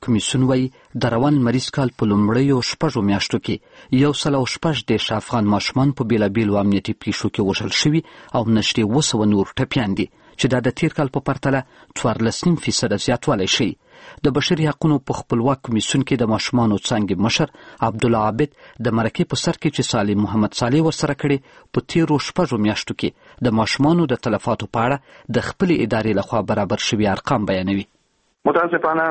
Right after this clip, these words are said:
Speaker 2: په دغه تیره شپږ میاشت کې سږ کال یو سلو شپږ دېرش ماشومان انتحاري عملیاتو، بمبارتمان او نورو واقعیو کې خپل ځانونه ورکړي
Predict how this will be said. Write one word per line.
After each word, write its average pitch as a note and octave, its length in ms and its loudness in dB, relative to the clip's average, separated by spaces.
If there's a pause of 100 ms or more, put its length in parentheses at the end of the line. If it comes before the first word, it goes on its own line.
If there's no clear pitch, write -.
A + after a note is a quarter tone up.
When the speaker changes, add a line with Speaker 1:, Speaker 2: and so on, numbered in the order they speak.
(120)
Speaker 2:
په C3+ 120 0
دغه B2+ 240 0
تیره D#3 320 2
شپږ D#3+ 240 -4 (140)
میاشت D#3 340 0
کې E3+ 140 0 (320)
سږ D3+ 260 -2
کال D#3 160 0 (300)
یو D3 200 2
سلو C#3+ 300 2 (460)
شپږ D#3+ 200 -2 (120)
دېرش C3 200 0 (420)
ماشومان C3+ 480 0 (140)
انتحاري B2+ 460 0
عملیاتو، C3 520 2 (340)
بمبارتمان B2 720 0
او A#2 140 2
نورو C#3 240 4 (220)
واقعیو C3 520 0
کې C3+ 460 -2
خپل B2+ 240 0
ځانونه B2+ 300 2 (560)
ورکړي B2+ 360 0